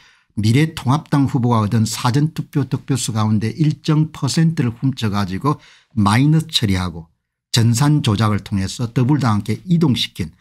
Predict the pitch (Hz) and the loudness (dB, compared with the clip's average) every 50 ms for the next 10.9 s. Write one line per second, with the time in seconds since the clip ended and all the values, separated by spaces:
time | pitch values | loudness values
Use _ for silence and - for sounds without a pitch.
0 | _ _ _ _ - - 143 131 139 180 170 - - - 113 87 98 95 90 85 | _ _ _ _ -6 -2 0 2 2 0 -2 -2 -4 -4 -2 -2 -2 -4 -4 -6
1 | 80 - - 113 110 107 - - 98 92 87 113 127 135 123 107 85 95 - - | -8 -4 -2 0 0 0 -2 -2 -6 -2 0 0 0 0 0 -4 -4 -8 -10 -10
2 | 90 82 76 - - 101 87 82 - - 92 - _ _ - _ _ _ _ _ | -10 -10 -10 -12 -16 -20 -20 -20 -16 -16 -16 -16 _ _ -20 _ _ _ _ _
3 | _ _ _ _ - - - 180 160 170 - 117 85 - - _ _ _ _ - | _ _ _ _ -4 -2 0 0 0 0 -2 -4 -4 -6 -10 _ _ _ _ -8
4 | - - - 143 131 127 160 165 170 165 165 - - 160 - - - 156 151 143 | -6 -4 -2 -2 0 2 2 2 2 0 0 -2 -4 -4 -4 -4 -2 0 0 0
5 | - - 151 - - - 147 131 123 - - 123 117 104 117 117 117 - 131 143 | 0 -2 -4 -4 -2 -2 0 0 0 0 0 0 0 2 0 -2 0 0 0 2
6 | 156 143 120 - - 113 - - 107 90 95 - - 104 90 101 98 87 - - | 2 0 0 -2 -6 -8 -6 -6 -6 -6 -6 -8 -8 -8 -6 -6 -8 -10 -6 -4
7 | 113 110 - - 117 107 95 82 87 80 82 82 80 - - _ _ _ _ - | -4 -4 -2 -2 -4 -4 -4 -6 -8 -10 -10 -14 -16 -18 -20 _ _ _ _ -2
8 | 127 123 123 123 139 147 160 175 185 190 196 214 202 180 170 175 - - - 151 | 0 0 2 4 4 4 4 4 4 2 2 2 2 0 -2 -2 -6 -6 -4 -2
9 | 143 147 135 131 - - - _ _ _ _ _ _ _ _ - - 120 120 120 | -2 -2 -2 -4 -6 -8 -10 _ _ _ _ _ _ _ _ -2 0 2 2 4
10 | 123 131 131 151 151 - - - 156 147 147 147 147 139 147 110 85 80 | 4 4 2 2 0 -2 -4 -2 0 2 2 2 2 2 0 0 -2 -4